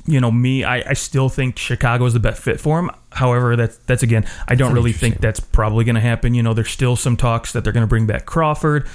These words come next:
Speaker 1: Um, you know, now you, I keep hearing some other names thrown around too, but I don't even wanna get into that at this point because I just think that would be the best fit for a team like that that's still trying. Because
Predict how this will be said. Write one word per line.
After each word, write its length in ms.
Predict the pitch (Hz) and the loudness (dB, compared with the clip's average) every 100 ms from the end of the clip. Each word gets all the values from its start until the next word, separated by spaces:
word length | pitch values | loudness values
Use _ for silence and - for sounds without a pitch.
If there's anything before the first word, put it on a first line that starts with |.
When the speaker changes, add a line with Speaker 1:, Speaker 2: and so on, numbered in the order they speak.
| - - - - | -16 -20 -20 -6
Speaker 1:
Um, 720 | 117 113 110 107 107 101 92 - - - _ _ | -2 0 0 0 0 -2 -6 -16 -20 -20 _ _
you 100 | 131 | -2
know, 160 | 123 113 | 0 2
now 220 | 110 113 | 2 0
you, 180 | 120 107 - - | 0 -2 -4 -2
I 120 | 110 | -2
keep 220 | - 101 | -2 -2
hearing 200 | 104 98 | -2 -2
some 160 | 101 95 | -2 -2
other 140 | 98 | -2
names 200 | 98 98 | -2 -4
thrown 140 | - 98 | -2 -2
around 220 | 95 98 | -2 -4
too, 140 | - 101 | -4 -2
but 140 | 101 | 0
I 80 | 104 | 0
don't 80 | 104 | 0
even 100 | 104 | 0
wanna 180 | 104 101 | 0 0
get 140 | 110 | 0
into 120 | 107 | 0
that 180 | 107 113 | 0 0
at 100 | 104 | 0
this 120 | 123 | -2
point 300 | - - 127 | 0 0 2
because 340 | 123 127 123 - - - - - | 0 0 -2 -4 -10 -12 -12 -6
I 100 | 131 | -2
just 160 | 147 135 | 0 2
think 400 | 147 127 - - | 2 0 -4 -4
that 120 | 120 | 0
would 100 | 127 | 2
be 100 | 127 | 2
the 80 | 123 | 2
best 280 | 117 127 - | 2 0 0
fit 160 | 139 - | -2 -2
for 260 | 135 127 | 0 0
a 60 | 127 | 0
team 180 | 143 135 | 2 2
like 200 | 127 113 | 0 0
that 200 | 131 127 | -2 -2
that's 160 | - | -4
still 220 | - 135 | -2 -2
trying. 360 | 131 - 123 120 - - | 0 0 0 0 -4 -4
Because 420 | 143 139 120 - | 0 0 0 -4